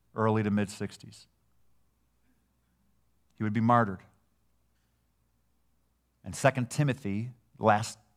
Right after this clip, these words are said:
letter we have. And right up until the end, he's telling Timothy, "Take what I've entrusted to you and entrust it to others."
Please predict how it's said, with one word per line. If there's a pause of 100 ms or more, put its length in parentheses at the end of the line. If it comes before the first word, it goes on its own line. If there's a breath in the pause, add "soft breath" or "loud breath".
letter
we
have. (2500)
And
right
up
until
the
end, (680)
he's
telling
Timothy, (1400)
"Take
what
I've
entrusted
to
you
and
entrust
it (840)
to
others."